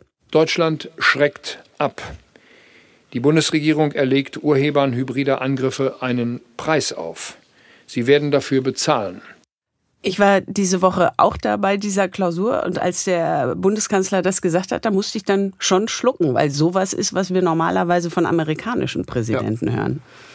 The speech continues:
Speaker 3: Ja gut, Friedrich Merz ist ja manchmal quite outspoken, <laughs> kann man sagen. Die Frage ist halt immer, was folgt jetzt da draus?
Speaker 2: Mhm.
Speaker 3: Also,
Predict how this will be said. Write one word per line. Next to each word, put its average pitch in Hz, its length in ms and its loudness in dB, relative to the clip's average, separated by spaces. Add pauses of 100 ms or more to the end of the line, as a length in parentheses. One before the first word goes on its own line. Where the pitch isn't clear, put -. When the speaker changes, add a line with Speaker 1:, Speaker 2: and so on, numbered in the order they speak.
(500)
Speaker 3:
Ja 147 100 2
gut, 147 180 0
Friedrich 160 360 0
Merz 131 260 2
ist - 180 -2
ja 117 400 4 (1000)
manchmal 117 480 0
quite 113 320 -2
outspoken, 127 680 -2 (360)
<laughs> 120 360 2
kann 123 140 0
man 120 180 0
sagen. 117 440 0 (600)
Die 127 80 2
Frage 143 320 2
ist 160 160 2
halt 139 180 4
immer, 135 260 2
was 127 160 0
folgt 131 260 0
jetzt 117 160 -2
da 92 80 0
draus? - 320 -4
Speaker 2:
Mhm. 180 140 2
Speaker 3:
Also, 156 220 2